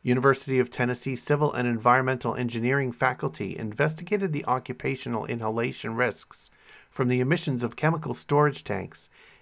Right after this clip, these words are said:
in sixty thousand six hundred forty-four fracking wells.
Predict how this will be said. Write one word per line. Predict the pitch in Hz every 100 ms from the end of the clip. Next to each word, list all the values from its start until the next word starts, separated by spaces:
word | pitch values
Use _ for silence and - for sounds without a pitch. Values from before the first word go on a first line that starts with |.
| _
in | 131 113
sixty | - 165 156 - 160
thousand | 156 156 156 156 113 98
six | 127 -
hundred | - 135 131
forty-four | - 139 135 131 - 143 107
fracking | - 123 - 117 98
wells. | 95 98 104 - -